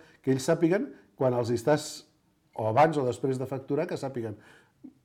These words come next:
portem tantes hores invertides en aquest projecte.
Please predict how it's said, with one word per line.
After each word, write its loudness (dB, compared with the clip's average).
portem -2
tantes 0
hores 0
invertides -4
en -6
aquest -10
projecte. -10